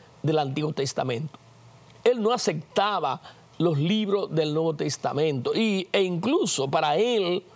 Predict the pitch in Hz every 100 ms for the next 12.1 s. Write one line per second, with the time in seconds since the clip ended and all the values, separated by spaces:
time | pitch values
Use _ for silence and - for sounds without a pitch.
0 | - - - - - - 180 170 160 -
1 | - - - 156 143 - 196 180 175 220
2 | 523 269 208 - 247 - 196 220 214 214
3 | - 262 330 233 240 254 - - 190 165
4 | 247 330 277 - 185 156 180 170 160 -
5 | 247 269 254 185 160 151 202 208 - 180
6 | 208 - - - - - - - - -
7 | - - 262 233 226 - - - - -
8 | - - - - - - - - 208 233
9 | 233 220 233 233 208 214 269 - 240 190
10 | 170 - - - - - 180 175 190 175
11 | 247 302 185 226 214 - 160 175 170 165
12 | 156